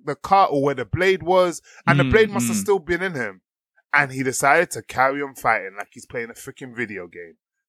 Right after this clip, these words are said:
Speaker 1: Like, what, what was his
Speaker 2: Oh.
Speaker 1: plan? Get to the top, beat about thirty, forty man by myself with a pole,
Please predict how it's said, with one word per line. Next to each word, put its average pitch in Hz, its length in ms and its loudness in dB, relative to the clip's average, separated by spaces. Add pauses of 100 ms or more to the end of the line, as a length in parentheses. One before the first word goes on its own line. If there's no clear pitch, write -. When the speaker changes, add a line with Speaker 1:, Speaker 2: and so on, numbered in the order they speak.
(180)
Speaker 1:
Like, 156 200 4
what, 220 280 4
what 220 160 6
was 220 80 2
his 110 120 8
Speaker 2:
Oh. 95 100 4
Speaker 1:
plan? 185 260 2 (300)
Get 196 200 2
to 196 80 -2
the 185 100 4
top, 156 320 0 (220)
beat 175 300 -4
about 131 320 -2
thirty, 202 460 2
forty 156 400 -6
man 151 360 -6 (800)
by 202 240 6
myself 175 540 2
with 127 120 -8
a 127 140 -2
pole, 127 340 -2